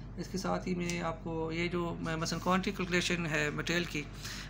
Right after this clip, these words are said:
ओ, उसकी मैंने यो, जो यार्डस्टिक बनाई हुई है, compaction factor बनाया हुआ है, या wastage बनाई हुई है, उसके बारे में बताऊँगा।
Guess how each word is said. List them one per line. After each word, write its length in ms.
ओ, 40
उसकी 500
मैंने 280
यो, 160
जो 120
यार्डस्टिक 500
बनाई 220
हुई 100
है, 80
compaction 400
factor 300
बनाया 320
हुआ 220
है, 220
या 300
wastage 380
बनाई 260
हुई 80
है, 60
उसके 180
बारे 200
में 100
बताऊँगा। 340